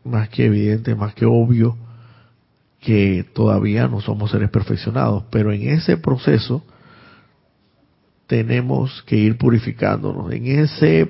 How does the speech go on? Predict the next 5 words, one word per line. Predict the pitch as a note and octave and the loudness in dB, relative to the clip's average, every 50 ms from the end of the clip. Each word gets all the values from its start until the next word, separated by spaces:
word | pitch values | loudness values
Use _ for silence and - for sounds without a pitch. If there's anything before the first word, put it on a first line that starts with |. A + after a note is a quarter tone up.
| - _ _ | -2 _ _
proceso | - C3 A#2+ A2 B2+ B2+ A#2+ - | 0 0 2 2 2 2 2 2
de | C#3+ C#3 | 2 2
purificación, | - B2 A2+ G2+ - - - A2+ F#2+ - A#2 A2 G#2 G2+ G2+ A2 - - - _ - - - - - - _ _ _ | 2 0 0 0 -2 -2 -4 -4 -2 -2 -2 -2 -2 -2 -6 -10 -14 -18 -20 _ -20 -20 -20 -20 -20 -20 _ _ _
en | - G#2 G2+ G#2+ G#2+ | -8 -6 -6 -6 -2
ese, | A2 A#2+ B2 B2 A#2 A#2 A#2 - - - C3 A#2+ A#2+ A#2 A#2 - - - - | 0 2 2 4 2 2 0 -2 0 2 4 6 6 6 4 2 0 -6 -12